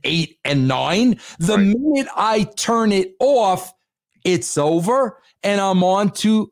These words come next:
Speaker 1: the next thing. That's what happened with the casual fans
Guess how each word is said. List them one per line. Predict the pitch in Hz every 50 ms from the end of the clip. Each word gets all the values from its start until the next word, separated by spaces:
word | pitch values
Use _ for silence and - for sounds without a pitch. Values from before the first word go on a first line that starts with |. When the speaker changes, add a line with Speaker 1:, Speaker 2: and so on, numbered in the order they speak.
| _
Speaker 1:
the | 170 190 214
next | 226 233 254 262 254 - - -
thing. | - 175 139 113 87 67 - _ _ _ _ _ _ _ _ _
That's | 127 120 123 196 214 233 254 254 247 - -
what | 220 226 220 220 180
happened | 160 165 196 202 190 196 - 202 190 175 165
with | 180 180 185
the | - 190 170
casual | - - - 165 156 156 165 156 170 170 175 190 196
fans | 151 - - - 139 135 135 139 147 156 -